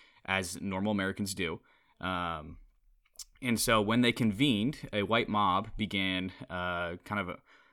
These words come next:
clashing with them on the streets and then began firing on them, indiscriminately killing, um, convention supporters, um, and unaffiliated black bystanders who weren't even part of the convention. Um, and rather than maintaining order, the police showed up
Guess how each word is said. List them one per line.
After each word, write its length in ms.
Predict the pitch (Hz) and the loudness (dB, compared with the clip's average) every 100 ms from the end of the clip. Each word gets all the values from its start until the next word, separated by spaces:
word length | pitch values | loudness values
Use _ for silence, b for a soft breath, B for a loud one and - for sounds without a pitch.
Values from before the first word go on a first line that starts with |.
| - | -4
clashing 460 | 110 98 107 117 | 4 6 4 0
with 160 | 98 95 | -2 -2
them 180 | 92 92 | -2 -2
on 180 | 90 87 | -2 -2
the 40 | |
streets 540 | 87 - 117 87 76 - | -4 -2 -2 -2 -4 -6
and 100 | 98 | -4
then 100 | 101 | -4
began 280 | 95 95 95 | -2 -2 -4
firing 440 | - 113 160 60 - B B B | -2 0 0 -4 -14 B B B
on 160 | 87 90 | -4 -2
them, 260 | 82 73 - | -2 -6 -2
indiscriminately 640 | 117 123 - 110 104 90 | 0 2 2 2 2 -2
killing, 420 | 95 123 123 76 - b b b | -4 -2 -2 -4 -10 b b b
um, 180 | - 92 | -4 -4
convention 380 | 82 98 98 92 | -2 -2 -2 -4
supporters, 800 | 87 85 117 135 131 127 - - - | -6 -4 -2 2 2 2 -2 -6 -10
um, 180 | - 92 | -6 -6
and 100 | 85 | -4
unaffiliated 640 | 107 110 - 107 107 107 82 | -2 -2 -2 0 2 0 0
black 240 | 87 90 | 0 0
bystanders 520 | 78 87 - 110 117 | -2 -2 -2 -2 -4
who 80 | 85 | -4
weren't 160 | 85 95 | -4 -4
even 160 | 82 | -4
part 180 | - 85 | -4 -4
of 60 | 95 | -4
the 60 | |
convention. 520 | - 110 120 - 143 175 B B B B | -6 -6 -4 -2 -4 -6 B B B B
Um, 140 | - 101 | -4 -2
and 80 | 92 | 4
rather 240 | 104 117 | 4 6
than 160 | 113 104 | 4 2
maintaining 400 | 104 104 113 92 | 0 0 -2 0
order, 240 | 170 131 | 2 2
the 80 | 101 | 2
police 200 | 131 185 | 0 2
showed 220 | - 90 | 2 2
up 200 | 92 - | 0 0